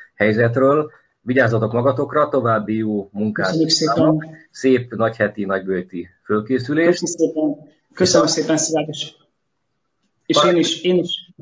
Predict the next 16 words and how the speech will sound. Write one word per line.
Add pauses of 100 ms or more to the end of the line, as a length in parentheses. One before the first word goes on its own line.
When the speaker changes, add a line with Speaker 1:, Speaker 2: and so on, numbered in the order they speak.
(100)
Speaker 2:
én
is
kívánok
neked
áldott
nagyhetet,
meg, (280)
ö,
áldott,
ö,
húsvétot,
és
a,
a
nézőknek
is